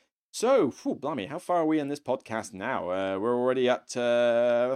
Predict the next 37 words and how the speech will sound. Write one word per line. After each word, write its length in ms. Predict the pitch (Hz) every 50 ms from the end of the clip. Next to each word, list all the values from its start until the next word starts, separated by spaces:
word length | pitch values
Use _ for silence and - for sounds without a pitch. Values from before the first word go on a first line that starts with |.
| - _ -
forty-four 640 | 233 214 202 196 180 - - 214 202 196 185 180
minutes, 360 | 185 196 202 190 160 120 -
and 80 | 143 139
I 40 | 143
haven't 160 | 160 165 156
even 120 | 147 147
done 200 | 131 151 151 151
the 60 | 143
topic 480 | 135 - - 165 165 - - 113 - -
yet. 220 | 104 92 82 -
Well, 380 | 110 123 131 135 135 131 120 -
the 80 | _ 175
topic's 360 | 165 - - 214 147 139 -
not 180 | 139 123 - 117
gonna 100 | 113 107
be 80 | 95
a 60 | 90 85
huge 520 | - - - - 113 104 98 95 92 -
one, 220 | 101 95 92 95
so 140 | 98 - 117
this 120 | 151 170 -
is 60 | 123
probably 240 | - 127 110 110 101
gonna 160 | 104 101 95
be 80 | 98
about 200 | 92 - 90 92
an 60 | 95 -
hour 280 | - 101 101 101 98 90
long 360 | 87 98 107 104 98 95 92
at 180 | - 98 - - _
this 320 | 90 92 - - - -
rate. 360 | - 113 110 90 85 - - - _ - - - _ _ _ _ _
But 300 | 120 120 120 - - _ _ _ _ _ _ _ _ - - _
a 80 | -
thank 300 | - - 202 214 202 -
you 140 | - 202 190
to 180 | - 165 -